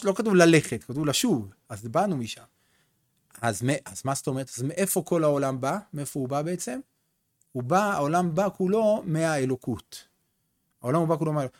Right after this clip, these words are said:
העולם כולו שלפנינו היה בעצם גנוז, כן? גנוז אצ-, באלוקות. והאלוקות כאילו בראה את העולם. אלוקות ברא את העולם. אפשר ללכת אחר הנקבה? לא, זה העניין פה. הקדוש ברוך הוא ברא את העולם. אלוקים ברא את העולם.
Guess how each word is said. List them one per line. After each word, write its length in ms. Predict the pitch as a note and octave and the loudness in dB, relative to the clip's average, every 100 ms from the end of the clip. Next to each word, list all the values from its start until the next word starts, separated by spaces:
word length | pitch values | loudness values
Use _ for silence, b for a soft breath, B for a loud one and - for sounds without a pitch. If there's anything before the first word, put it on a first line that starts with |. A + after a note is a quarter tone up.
| _ | _
העולם 320 | A#2+ C3 G#3 A3 | 0 4 4 4
כולו 220 | G#3+ G3+ | 4 4
שלפנינו 640 | G3 F#3 - F3+ B3 G3 | 4 2 2 0 2 4
היה 100 | G3 | 6
בעצם 460 | G3+ G#3 G#3 A3 A3 - _ _ _ - _ _ _ _ _ G3+ F3 | 6 2 4 2 2 -6 _ _ _ -20 _ _ _ _ _ -18 -12
גנוז, 680 | A#2 C#3 G3+ C#4 A#3+ A3+ F3+ | -4 0 2 4 2 2 -2
כן? 340 | - G3 G#3+ G#3+ _ _ _ _ _ - | 0 2 0 -4 _ _ _ _ _ -8
גנוז 320 | C3+ F3+ A#3 | -2 0 0
אצ-, 180 | F3 E3 | -2 -2
באלוקות. 600 | D3+ D3+ D3 D3 F#3 B2+ | 2 4 4 0 -2 -2
והאלוקות 580 | A#2+ C3 C#3 - C4+ B3+ | -2 0 -2 -2 -2 -2
כאילו 220 | - G#3+ | -2 0
בראה 540 | F3 D3+ D3 D#3 G3+ F#3 | 2 4 4 2 0 2
את 140 | E3 | 2
העולם. 440 | D3+ C#3+ D3 A#2+ G#2+ _ | 0 2 0 -2 -6 _
אלוקות 180 | - A2+ | -20 -12
ברא 240 | A#2 C#3+ | -10 -6
את 120 | D#3 C#3+ | -8 -10
העולם. 140 | C#3 _ _ | -20 _ _
אפשר 140 | - F3+ | -20 -16
ללכת 240 | C3 - | -16 -14
אחר 180 | - C#3+ | -14 -12
הנקבה? 400 | C3 B2 C3+ D3+ D3 B B B B B - | -14 -14 -14 -16 -16 B B B B B -14
לא, 220 | - D3 | -4 -2
זה 140 | C#3+ C#3+ | 2 4
העניין 340 | C3+ C#3+ C3+ | 4 4 2
פה. 160 | C#3 B2+ | 2 0
הקדוש 560 | C3 F#3 C#3+ G3 G#3 | 2 4 4 6 4
ברוך 100 | F#3+ | 4
הוא 60 | F3 | 6
ברא 280 | D#3+ E3+ A3 | 8 8 6
את 120 | F#3+ | 8
העולם. 400 | F#3 D#3+ B2 A#2 | 6 6 4 0
אלוקים 260 | C3+ C3+ G3 | -2 0 4
ברא 180 | E3+ | 6
את 100 | F3+ | 8
העולם. 260 | E3+ D#3 A#2+ | 8 6 2